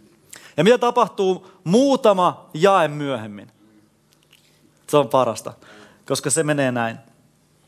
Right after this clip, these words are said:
Matteus, tää oli yhdeksännessä luvussa, Matteus kymmenen viisi. Nämä kaksitoista Jeesus lähti matkaan. Nyt siis, nyt siis niinku vaarallinen, tää,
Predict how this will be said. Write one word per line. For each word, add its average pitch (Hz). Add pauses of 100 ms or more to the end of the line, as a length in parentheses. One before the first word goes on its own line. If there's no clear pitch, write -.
(140)
Matteus, 156
tää 175
oli 160
yhdeksännessä 170
luvussa, 160
Matteus 170
kymmenen 147
viisi. 139 (240)
Nämä 190
kaksitoista 151
Jeesus 135
lähti 123
matkaan. 117 (2250)
Nyt 180
siis, 196
nyt 208
siis 220
niinku 196 (100)
vaarallinen, 165
tää, 196